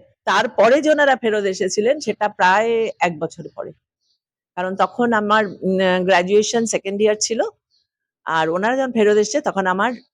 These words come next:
গ্র্যাজুয়েশন কমপ্লিট হয়ে গিয়ে মাস্টার্স শুরু হবে। তো সেই সময় ওনারা যখন এলেন,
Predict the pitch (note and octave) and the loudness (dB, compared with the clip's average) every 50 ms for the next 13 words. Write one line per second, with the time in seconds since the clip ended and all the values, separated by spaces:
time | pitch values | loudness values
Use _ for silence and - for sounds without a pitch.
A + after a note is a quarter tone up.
0 | _ - E3 E3+ D#3+ F3 F#3+ F#3 - G#3+ G#3 - F3 F3+ F3 G3 G#3 G#3 G#3 G#3+ | _ -4 -2 0 0 0 0 -2 -2 -2 -2 -2 -4 -4 -2 -2 -2 -2 0 2
1 | G#3+ G#3 G3+ G3 A#3+ B3+ A3 D#3+ C#3+ D3+ - - - D#3 D#3+ - - - D#3 D3+ | 2 2 2 2 0 0 0 0 -2 -4 -6 -8 -8 -8 -8 -8 -6 -4 -2 -2
2 | D3+ B2+ G2+ - _ _ _ _ _ _ _ _ _ _ _ _ _ _ _ _ | -2 -2 -6 -12 _ _ _ _ _ _ _ _ _ _ _ _ _ _ _ _
3 | _ _ _ _ _ _ _ _ _ _ _ _ _ _ _ _ _ _ - F3+ | _ _ _ _ _ _ _ _ _ _ _ _ _ _ _ _ _ _ -6 -4
4 | F3 F#3 F#3 F3 - - _ _ _ _ _ _ _ _ _ _ _ _ _ _ | -2 -2 -2 -2 -4 -6 _ _ _ _ _ _ _ _ _ _ _ _ _ _
5 | _ _ _ _ _ _ _ _ _ _ _ _ _ _ _ _ _ _ - - | _ _ _ _ _ _ _ _ _ _ _ _ _ _ _ _ _ _ -4 0
6 | B3 C4 A#3+ - C4+ B3 B3+ B3+ B3+ B3+ B3+ - - - A3 A3+ A3 A3 A3+ A3 | 0 0 0 0 -2 0 0 0 0 0 -2 -4 -2 -2 0 0 2 2 2 4
7 | A3 G#3+ G#3+ G#3 F#3+ - - _ _ _ _ _ _ - F3+ F3+ G#3 G3+ - A3+ | 4 4 2 0 -2 -6 -14 _ _ _ _ _ _ -10 -4 -4 -2 -2 0 0
8 | G#3+ A3+ A#3 A3 F#3+ F3 F#3 | 2 4 4 4 2 0 -2